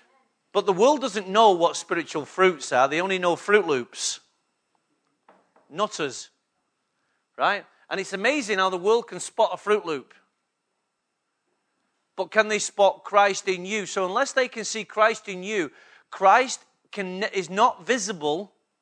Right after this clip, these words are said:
until he's visible inside you. That's a very powerful thing, thing to, to think about, that if you can't take Christ to work with you, then people don't know he exists.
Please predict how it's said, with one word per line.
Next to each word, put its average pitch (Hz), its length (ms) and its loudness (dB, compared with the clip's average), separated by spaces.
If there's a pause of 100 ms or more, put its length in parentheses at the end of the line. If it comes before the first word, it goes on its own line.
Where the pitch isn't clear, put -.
(160)
until 196 340 -6
he's 180 140 -6
visible 180 460 -2
inside 156 460 -4
you. 139 240 -8 (1040)
That's 277 120 -2
a 302 40 -2
very 247 240 4
powerful 202 640 4 (1040)
thing, 226 320 2
thing 240 300 -2
to, 170 200 0 (220)
to 190 100 -6
think 247 300 0
about, 156 400 6 (240)
that 175 100 2
if 165 100 -4
you 269 140 -4
can't 247 380 0
take 226 260 0
Christ 214 380 2
to 190 60 -4
work 214 360 0
with 151 140 -6
you, 139 200 -4 (460)
then 151 140 -8
people 180 360 -4
don't 175 260 0
know 175 160 -2
he 156 80 -4
exists. - 720 -12